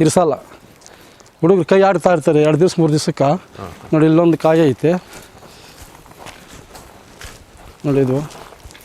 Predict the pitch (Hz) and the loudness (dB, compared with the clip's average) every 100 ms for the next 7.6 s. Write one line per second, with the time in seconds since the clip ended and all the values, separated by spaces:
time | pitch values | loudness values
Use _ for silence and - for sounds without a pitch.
0 | - - - 175 147 156 170 160 151 135 | -20 -20 -12 -2 0 2 2 2 0 -2
1 | 127 - - - _ _ _ _ - 156 | -6 -12 -20 -20 _ _ _ _ -4 -4
2 | - 180 160 135 120 - - - - _ | -2 -2 0 0 -2 -6 -16 -20 -20 _
3 | - - _ _ _ _ - 165 - 202 | -20 -20 _ _ _ _ -8 -4 0 2
4 | 170 190 185 156 147 135 127 127 131 170 | 2 0 2 2 0 -2 -4 -6 -2 0
5 | 220 190 160 175 170 190 220 180 190 - | 2 2 0 0 2 2 2 0 -2 -2
6 | 190 240 170 165 - 196 165 139 123 120 | 0 2 2 0 0 0 0 -2 -2 -6
7 | - - - 101 98 95 | -8 -16 -16 -16 -14 -18